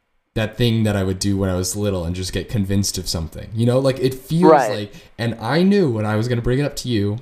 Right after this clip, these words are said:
Speaker 1: and I was gonna bring it up on the podcast, there are gonna be some people who are like, "Okay, Oliver is just completely convinced."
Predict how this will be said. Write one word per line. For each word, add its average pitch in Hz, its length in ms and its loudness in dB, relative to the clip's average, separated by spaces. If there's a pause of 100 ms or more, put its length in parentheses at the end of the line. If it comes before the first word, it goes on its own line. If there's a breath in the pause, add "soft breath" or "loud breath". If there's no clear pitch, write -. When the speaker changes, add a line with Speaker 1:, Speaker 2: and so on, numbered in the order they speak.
Speaker 1:
and 92 100 -6
I - 20 -4
was 101 80 -6
gonna 98 140 0
bring 101 220 2
it 131 80 2
up 139 120 0
on 135 100 4
the 127 80 2
podcast, 101 680 -2 (540)
there 113 160 4
are - 20 4
gonna 120 200 2
be 131 120 -2
some 135 180 2
people 120 220 0
who 120 100 0
are 110 40 2
like, 98 280 -2
"Okay, 104 460 0
Oliver 107 340 2
is 104 120 2
just 104 200 -4
completely 120 540 0
convinced." 104 640 -2